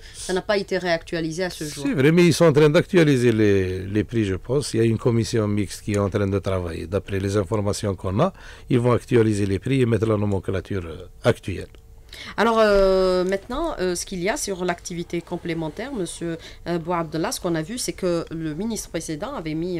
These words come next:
Speaker 1: une directive pour interdire, euh, cette activité complémentaire. Elle a été introduite dans le projet, euh, de loi qui sera adopté demain. Vous avez levé l'interdiction. Alors, cette question de l'auditeur qui dit : «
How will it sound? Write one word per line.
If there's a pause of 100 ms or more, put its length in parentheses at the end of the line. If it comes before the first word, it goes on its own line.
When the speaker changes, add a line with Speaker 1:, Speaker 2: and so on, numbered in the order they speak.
Speaker 1:
une
directive
pour
interdire, (440)
euh,
cette
activité
complémentaire.
Elle
a
été
introduite
dans
le
projet,
euh, (120)
de
loi
qui
sera (280)
adopté
demain.
Vous
avez
levé
l'interdiction.
Alors,
cette
question
de
l'auditeur
qui
dit : «